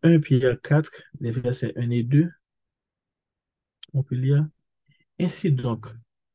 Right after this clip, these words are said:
Christ ayant souffert dans la chair,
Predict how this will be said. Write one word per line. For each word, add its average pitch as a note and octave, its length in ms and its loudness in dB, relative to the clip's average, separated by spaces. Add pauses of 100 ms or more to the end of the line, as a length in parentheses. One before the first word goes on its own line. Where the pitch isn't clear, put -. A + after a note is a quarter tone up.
(420)
Christ - 440 -2
ayant F3 180 8
souffert D3+ 540 4
dans C#3+ 120 8
la B2 160 2
chair, A#2+ 540 -2